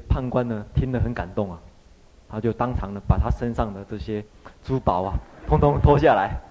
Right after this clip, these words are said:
啊，这个一些身上宝贝通通收来。他说：“啊，我很少看到这样子的人啊，真的是很难施啊，这是很难施。”呃，当场呢就这个给这个、呃，这位画师啊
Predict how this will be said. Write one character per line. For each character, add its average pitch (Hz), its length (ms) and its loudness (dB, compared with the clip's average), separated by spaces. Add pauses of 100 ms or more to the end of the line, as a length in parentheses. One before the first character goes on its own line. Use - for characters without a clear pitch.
(120)
啊， - 140 -12 (760)
这 113 80 -6
个 107 120 -4 (500)
一 120 80 -10
些 123 120 -6
身 120 160 -6
上 123 100 -2
宝 101 140 0
贝 107 80 2
通 117 140 -2
通 117 120 0
收 113 100 -6
来。 90 120 -10
他 104 100 -8
说 110 160 0 (380)
：“啊， 107 180 -10
我 110 80 2
很 120 140 0
少 107 120 2
看 131 140 0
到 117 140 2
这 117 120 -4
样 117 100 -6
子 98 100 -8
的 92 100 -10
人 87 200 -10
啊， - 80 -16 (320)
真 165 120 6
的 151 80 2
是 160 120 8
很 113 160 8
难 123 180 2
施 135 220 -2
啊， 135 100 2 (640)
这 170 140 4
是 170 100 4
很 131 160 8
难 127 160 2
施。” 131 240 0 (480)
呃， 107 160 -10 (760)
当 170 160 2
场 131 200 2
呢 123 200 2
就 113 320 6 (520)
这 104 120 -8
个 92 480 -6
给 92 280 -6
这 107 240 -6
个、 95 280 -6 (440)
呃， - 80 -20 (440)
这 117 140 0
位 117 100 4
画 110 240 2
师 104 180 -6
啊 95 120 -8